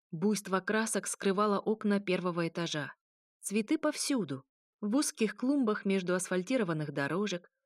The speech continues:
в массивных бетонных кладках, что при желании не сдвинуть и толпе взрослых мужчин.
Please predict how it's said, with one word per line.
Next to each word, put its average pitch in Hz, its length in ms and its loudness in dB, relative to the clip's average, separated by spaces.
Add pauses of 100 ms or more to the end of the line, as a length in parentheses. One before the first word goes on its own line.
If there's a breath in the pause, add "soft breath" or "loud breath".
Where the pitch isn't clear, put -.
(180)
в 185 120 -4
массивных 233 520 2
бетонных 214 500 0
кладках, 180 540 -4 (280)
что - 200 -2
при 165 160 0
желании 170 460 2
не 170 160 2
сдвинуть 180 420 0
и 175 60 -2
толпе 180 340 2
взрослых 175 500 -2
мужчин. 185 480 0